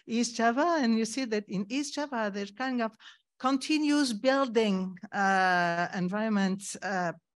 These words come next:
from Surabaya along all the Brantas Valley and from Surabaya to Malang. So if we count the population of Surabaya, what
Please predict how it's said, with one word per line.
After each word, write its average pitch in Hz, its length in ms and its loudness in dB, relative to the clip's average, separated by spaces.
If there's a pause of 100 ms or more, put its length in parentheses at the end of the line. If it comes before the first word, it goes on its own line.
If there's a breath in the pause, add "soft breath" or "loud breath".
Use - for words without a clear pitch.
(460)
from 302 240 2
Surabaya 226 880 2 (760)
along 269 380 2
all 339 220 2
the 277 120 -2
Brantas 247 520 0
Valley 220 440 0
and 190 140 -4
from 196 160 -4
Surabaya 220 480 -2
to 220 140 -6
Malang. 196 540 0 (360 soft breath)
So 196 320 -2 (380 loud breath)
if 233 180 -6
we 269 140 0
count 254 260 2
the 233 80 4
population 226 640 0
of 196 100 0
Surabaya, 220 800 0
what 214 240 -4